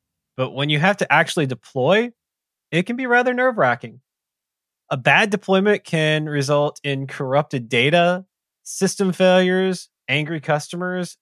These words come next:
and hours of wasted time. Avoiding busted deployments will become a priority after you've experienced just one.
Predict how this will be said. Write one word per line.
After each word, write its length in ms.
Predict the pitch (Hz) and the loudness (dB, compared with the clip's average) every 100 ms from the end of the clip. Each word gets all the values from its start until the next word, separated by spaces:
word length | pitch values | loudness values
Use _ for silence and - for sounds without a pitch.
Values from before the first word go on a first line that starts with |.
| - | -10
and 340 | 135 139 139 - _ 127 | -6 -6 -8 -12 _ -2
hours 840 | 131 147 143 135 120 110 107 - - | 4 6 6 2 -2 -8 -14 -20 -10
of 320 | 131 120 113 | -6 -4 -4
wasted 480 | 110 110 110 - 117 | -8 -12 -12 -10 -12
time. 340 | 120 104 104 127 _ _ _ _ _ _ _ _ - | -10 -10 -12 _ _ _ _ _ _ _ _ _ -4
Avoiding 680 | 127 117 190 247 160 131 147 - | -4 2 2 4 4 0 -4 -4
busted 340 | 127 117 123 | -4 -4 -10
deployments 640 | 107 - 120 117 170 175 - _ - | -14 -10 -8 -4 -6 -6 -12 _ -10
will 120 | 143 | -6
become 280 | 135 151 127 | -4 -2 -4
a 40 | |
priority 800 | - - 131 127 175 147 113 117 - - | -6 0 2 4 4 4 2 -4 -8 0
after 320 | 139 135 131 | 0 0 -2
you've 140 | 123 | -2
experienced 640 | 120 - 143 127 120 - _ 139 | -4 -4 -2 -2 -4 -8 _ -6
just 380 | 120 120 - | 0 0 0
one. 320 | 117 113 101 | -6 -6 -6